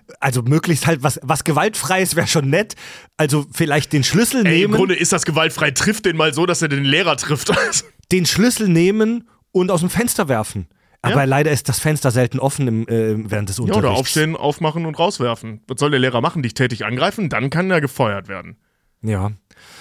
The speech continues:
Speaker 2: Also du kannst es dann ja auch ein bisschen provozieren.
Speaker 1: Ja.
Speaker 2: Ich weiß nicht, ob das ein guter Tipp ist, aber es ist vielleicht ein effektiver Tipp.
Speaker 1: Was könnte man noch machen?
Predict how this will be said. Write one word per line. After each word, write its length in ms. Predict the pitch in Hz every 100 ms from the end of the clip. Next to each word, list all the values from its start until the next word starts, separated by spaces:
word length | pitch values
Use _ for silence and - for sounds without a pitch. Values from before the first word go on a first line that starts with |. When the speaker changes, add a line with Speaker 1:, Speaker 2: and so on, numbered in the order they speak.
| -
Speaker 2:
Also 160 | 113
du 80 | 110
kannst 160 | - 139
es 60 | 135
dann 120 | 139
ja 60 | 135
auch 120 | 127
ein 80 | 139
bisschen 180 | 139
provozieren. 640 | 139 143 127 123 - 120 104 135
Speaker 1:
Ja. 220 | 139 127 -
Speaker 2:
Ich 60 | -
weiß 80 | 196
nicht, 100 | -
ob 60 |
das 100 | 190
ein 80 | 165
guter 300 | 156 254 208
Tipp 180 | 131 139
ist, 100 | 117
aber 80 | 113
es 80 | 104
ist 180 | - -
vielleicht 320 | - 123 214 196
ein 60 |
effektiver 520 | 175 175 - 180 143
Tipp. 140 | - -
Speaker 1:
Was 120 | - -
könnte 240 | 180 180
man 120 | 165
noch 180 | 139 151
machen? 280 | 135 170 170